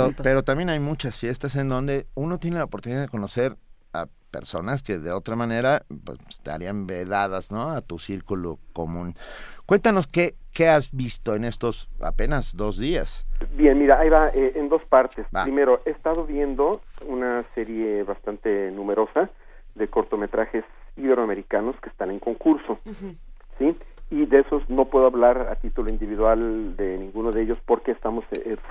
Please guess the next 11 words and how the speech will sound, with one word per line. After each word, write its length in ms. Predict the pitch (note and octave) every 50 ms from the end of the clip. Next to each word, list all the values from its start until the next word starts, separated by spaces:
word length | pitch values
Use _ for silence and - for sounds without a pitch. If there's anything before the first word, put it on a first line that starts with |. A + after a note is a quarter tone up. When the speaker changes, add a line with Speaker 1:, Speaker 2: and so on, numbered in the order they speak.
| - -
Speaker 3:
soy 100 | C#3 B2
parte 260 | C3 B2+ A#2+ - A#2+
de 80 | A2
ese 140 | A2+ - B2+
jurado. 460 | - - B2 A#2+ B2 A#2+ A2 G2+ F#2 - - - - - - - - - - - - - - - - - - - - - -
Entonces 280 | - A#2+ - B2 A#2 A#2+
estamos 300 | - - B2 B2+ C3 B2+ -
en 100 | B2 A#2
pleno 280 | A#2+ A#2+ A#2 A#2+ A#2
proceso 480 | A2 A2+ G#2 - - A#2 A2 - - G#2+
de, 560 | G2+ G#2 F#2+ F2+ F#2 F#2 E2+ D#2 D2 - -